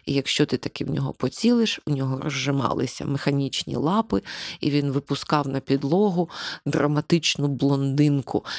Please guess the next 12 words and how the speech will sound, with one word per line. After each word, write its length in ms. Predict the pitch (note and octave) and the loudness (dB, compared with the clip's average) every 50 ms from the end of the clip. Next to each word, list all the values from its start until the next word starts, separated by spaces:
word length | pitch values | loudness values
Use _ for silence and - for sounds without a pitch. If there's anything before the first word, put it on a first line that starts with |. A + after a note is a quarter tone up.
| - - - | -10 -10 -8
Чи 140 | - - | -6 -4
не 120 | C#3+ C#3+ C#3 | -4 -4 -4
з 100 | - - | -4 -2
цього 400 | - C4 B3+ A#3 A3 G#3 F#3+ G3 | 2 4 4 6 6 6 6 4
образу 400 | G#3 F3 F3+ F#3+ F3 C#3+ D#3+ D3+ | 4 2 2 0 0 2 0 0
потім 420 | - - C3+ - - A#3 G#3 F#3 | 0 0 -2 -2 0 0 0 0
було 260 | C#3 C#3 C3+ D3 D#3+ | 2 2 2 2 2
списано 520 | E3 - - - D3 D3+ - E3 D#3 D3+ D3 | 0 0 -2 -2 -2 0 0 0 2 2 0
кінематографічний 1200 | - - - F#3+ F3 F3 F3 F3 - F#3+ F3+ E3+ F3+ G3 G3+ - C#4 A#3 - - - - C#3+ - - | 0 0 0 0 2 2 0 0 0 0 0 0 -2 -4 -2 0 0 0 0 0 -2 -4 -4 -4 -4
образ 440 | - E3 E3+ E3 E3 D#3+ D#3+ D3+ - | -4 -2 0 0 0 0 -2 -4 -6
про 340 | _ - - - C#3+ C#3 - - - - - _ - | _ -2 0 2 2 0 -2 -6 -14 -14 -16 _ -6
Кінг-Конга? 720 | - F#3 D#3 D#3 - - - - D#3 C3 G#2+ - C3 - | -2 -2 -2 -2 -4 -4 -2 0 0 0 0 -2 -6 -6